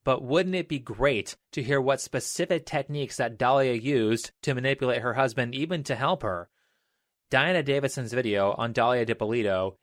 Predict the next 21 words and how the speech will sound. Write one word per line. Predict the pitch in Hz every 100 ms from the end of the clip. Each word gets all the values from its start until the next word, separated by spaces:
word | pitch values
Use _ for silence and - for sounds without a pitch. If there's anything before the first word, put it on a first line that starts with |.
| -
is | 135 127
not | 117 131 160
chameleon | - 135 131 120 113
content | - 131 120 101 92 - _ -
because | 131 131
it | 135
provides | 131 123 143 123 117
new | 107 127 156 156
and | - 123 117
useful | 131 151 - 127
information | 117 123 127 139 - 101 107 - -
that | 127 -
actually | 131 143 - 131 113
helps | 113 107 -
men. | 143 107 90 95 _ _ _ _ _ -
That's | 131 180
not | 180 156
what | 139
Chloe | - 139 131 117
is | 104
doing. | - 127 95 85